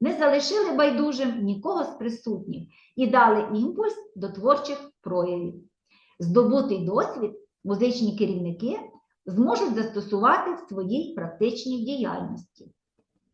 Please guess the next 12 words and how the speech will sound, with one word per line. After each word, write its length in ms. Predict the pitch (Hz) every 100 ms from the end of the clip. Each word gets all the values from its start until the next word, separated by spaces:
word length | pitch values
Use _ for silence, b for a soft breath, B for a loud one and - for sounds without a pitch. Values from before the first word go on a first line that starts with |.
| _ _ _ _ _ _ _ -
Як 380 | 214 - - 392
налагодити 680 | 320 349 349 - 311 285
роботу 480 | 277 269 240 330 311
дитячого 520 | 240 - 294 294 277
садка 460 | 254 262 247 - 262
влітку, 680 | 233 277 466 - 196 170 - - _ _ _ _ _ _ _ _ _
щоб 300 | - - 285
розв'язати 760 | 285 285 277 277 302 349 339 277
весь 340 | - - -
комплекс 540 | 339 320 254 247 - -
освітньо-оздоровчих 1200 | 247 - 285 320 294 254 226 277 269 240 233 233
завдань, 480 | 240 285 240 202 -